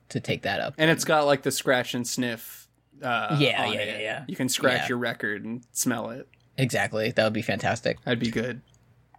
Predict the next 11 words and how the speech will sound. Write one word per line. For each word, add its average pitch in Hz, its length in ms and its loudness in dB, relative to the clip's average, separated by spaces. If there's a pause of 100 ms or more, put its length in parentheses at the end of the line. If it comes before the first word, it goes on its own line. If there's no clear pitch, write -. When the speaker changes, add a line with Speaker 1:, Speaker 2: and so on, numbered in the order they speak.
(720)
Speaker 1:
Um, 190 480 0
let's 190 140 -2 (1300)
see. - 220 -6
Yeah, 160 200 4
so 185 120 2
I 170 60 6
feel 302 160 2
like 494 120 4
all 415 100 6
the 285 100 4
others 277 400 0